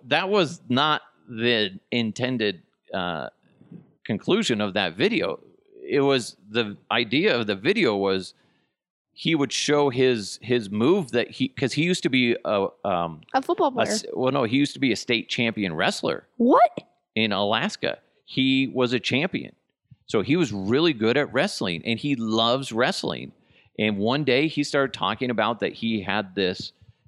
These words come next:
Speaker 1: signature move that he used to always do. And we decided after the show, we're like, "We should show, uh, do it. It'd be a funny video if you showed how to do it."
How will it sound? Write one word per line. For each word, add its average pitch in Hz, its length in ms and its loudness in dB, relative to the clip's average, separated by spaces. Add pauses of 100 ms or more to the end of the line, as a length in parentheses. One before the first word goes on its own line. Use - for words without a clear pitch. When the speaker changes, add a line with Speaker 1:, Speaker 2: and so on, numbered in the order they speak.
(120)
Speaker 1:
signature 131 640 -2
move 107 340 -2
that 117 160 -2
he 110 120 -2
used 113 260 0
to 110 100 0
always 110 380 0
do. 98 480 -2 (500)
And 95 680 0 (840)
we 95 340 0
decided 113 720 0
after 110 380 -2
the 101 100 -2
show, 120 280 0
we're 107 180 0
like, 104 160 -2
"We 113 100 -2
should 147 240 -4
show, 120 560 2 (100)
uh, 110 120 0
do 117 260 4
it. 123 100 2
It'd 127 220 2
be 123 140 2
a 120 80 4
funny 107 460 -2
video 98 680 0
if - 220 -6
you 120 100 0
showed 98 540 -2 (320)
how 101 160 -2
to 104 120 -2
do 190 240 0
it." - 140 -6